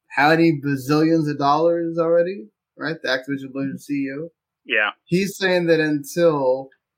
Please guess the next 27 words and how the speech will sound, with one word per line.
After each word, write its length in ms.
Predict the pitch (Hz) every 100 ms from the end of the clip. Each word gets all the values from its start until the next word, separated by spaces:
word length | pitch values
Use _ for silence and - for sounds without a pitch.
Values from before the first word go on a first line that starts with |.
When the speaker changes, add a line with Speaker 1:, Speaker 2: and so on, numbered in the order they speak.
| -
Speaker 1:
all 360 | 156 160 175 165
this 280 | 165 160 -
stuff 280 | 147 127 - _ _ _ -
is 580 | 123 120 123 120 - - - 123
done 240 | 135 147
and 160 | 143 139
dusted 360 | 139 135 143
and 160 | 127 123
figured 300 | 139 127 131
out 320 | 127 131 131
and 160 | 120 113
changed 680 | - 139 135 127 123 113 -
at 120 | 117
Activision 520 | 117 120 131 123 120 110
Blizzard, 440 | 127 120 117 117 _ _ _
he 180 | - 180
was, 400 | 175 180 170 156
he's 260 | 170 170 147
gonna 180 | 160 147
be 180 | 143
reducing 560 | 131 131 143 160 170 185
his 160 | 165 165
total 180 | 165
compensation 600 | 156 156 135 139 139 - 131
to 140 | 143
the 240 | 131 127 117
minimum 680 | 123 156 208 202 196 185